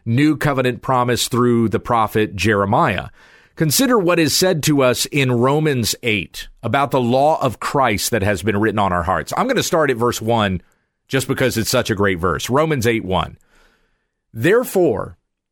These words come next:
there is now no condemnation for those who are in Christ Jesus.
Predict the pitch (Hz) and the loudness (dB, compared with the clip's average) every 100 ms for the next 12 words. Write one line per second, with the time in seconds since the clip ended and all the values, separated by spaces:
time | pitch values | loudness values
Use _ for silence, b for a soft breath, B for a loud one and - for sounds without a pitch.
0 | _ _ _ _ 123 190 190 165 127 156 | _ _ _ _ 0 2 4 2 2 2
1 | 202 143 90 87 - _ _ 104 120 160 | 2 2 -2 -6 -12 _ _ -2 0 2
2 | 214 170 117 113 110 - 147 165 190 196 | 4 4 2 2 -2 -4 -2 0 2 2
3 | 175 165 - 85 69 _ _ _ _ _ | 2 0 0 -4 -8 _ _ _ _ _
4 | _ _ 135 123 98 143 160 180 190 160 | _ _ 0 0 0 2 4 2 2 2
5 | 156 123 110 117 156 156 156 160 - 139 | 2 2 0 0 0 0 0 -2 0 0
6 | 127 120 107 110 101 80 73 - | 0 -2 -2 0 0 -4 -10 -12